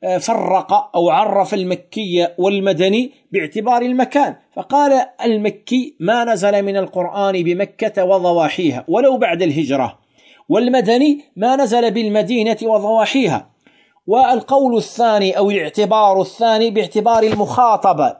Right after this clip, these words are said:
المخاطب بالقرآن الكريم، فقالوا: "المكي ما وقع خطاباً لأهل مكة، والمدني ما وقع خطاباً لأهل المدينة". هذا فيما تعلق بهذه المسألة الثانية. ثم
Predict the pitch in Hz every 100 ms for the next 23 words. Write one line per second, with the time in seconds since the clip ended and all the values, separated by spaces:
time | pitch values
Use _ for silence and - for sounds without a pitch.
0 | 151 170 - 233 208 254 214 247 - 208
1 | 208 190 175 160 156 123 - - _ -
2 | 214 277 269 226 233 226 214 - 262 233
3 | 190 214 254 240 233 214 214 202 202 190
4 | 214 208 196 180 185 175 156 170 160 -
5 | 107 _ _ _ - 214 247 254 214 220
6 | 165 - 180 262 277 269 220 214 202 190
7 | 208 208 190 185 175 196 165 185 190 -
8 | _ _ - 196 151 135 135 123 101 -
9 | _ - 254 247 214 233 214 202 185 175
10 | 214 190 185 185 214 - _ _ 202 190
11 | 220 196 185 190 196 190 160 165 - 180
12 | 165 170 - 170 151 127 110 _ _ _
13 | 311 302 233